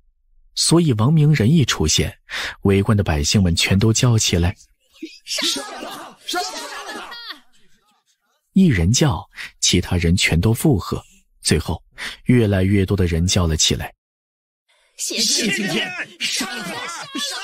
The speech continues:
Speaker 1: 了他！”王明仁抬头望向围观的百姓，下意识地睁眼欲发怒，可很快又想到自己现在是阶下囚，还是要处斩的阶下囚。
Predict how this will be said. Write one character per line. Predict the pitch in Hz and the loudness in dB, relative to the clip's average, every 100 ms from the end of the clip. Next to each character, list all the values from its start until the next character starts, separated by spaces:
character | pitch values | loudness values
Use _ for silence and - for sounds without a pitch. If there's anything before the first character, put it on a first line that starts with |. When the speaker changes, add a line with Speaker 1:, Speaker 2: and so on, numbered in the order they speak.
| 403 | -12
Speaker 1:
了 | 381 359 | -12 -12
他！” | 359 370 370 359 - _ _ _ _ _ _ _ _ | -12 -14 -14 -16 -18 _ _ _ _ _ _ _ _
王 | 113 113 | 0 2
明 | 135 123 | 4 4
仁 | 113 110 | 4 2
抬 | 127 101 | 2 0
头 | 120 101 | 0 0
望 | 117 101 | 2 0
向 | - 85 | 0 0
围 | 92 104 | 0 2
观 | 135 | 2
的 | 107 | 0
百 | 80 - | -4 -4
姓， | - 131 - _ - - | 0 0 -2 _ -20 -10
下 | - - 165 | -2 2 4
意 | 131 | 4
识 | 120 110 | 2 2
地 | 90 | 0
睁 | - 160 | 2 2
眼 | 127 73 | 2 0
欲 | 87 120 | 0 0
发 | 131 | 2
怒， | 143 175 110 _ _ _ - | 4 4 0 _ _ _ -2
可 | 165 | 0
很 | 165 110 | 2 2
快 | 123 147 | 4 4
又 | 131 | 2
想 | - 87 | 2 0
到 | 107 - _ _ _ | 0 -2 _ _ _
自 | - | -2
己 | 165 101 | 0 2
现 | - 147 | 2 2
在 | 127 | 2
是 | 110 98 | 0 0
阶 | - 156 | 2 2
下 | 143 107 | 2 0
囚， | - 85 107 - - - | 0 2 0 -2 -8 -16
还 | - 120 151 | -2 2 4
是 | 170 | 4
要 | 147 107 | 2 0
处 | - 143 185 | 0 0 0
斩 | 85 | 0
的 | 73 | -4
阶 | 82 101 | -2 0
下 | 98 82 | 0 0
囚。 | - 87 - | -2 -2 -6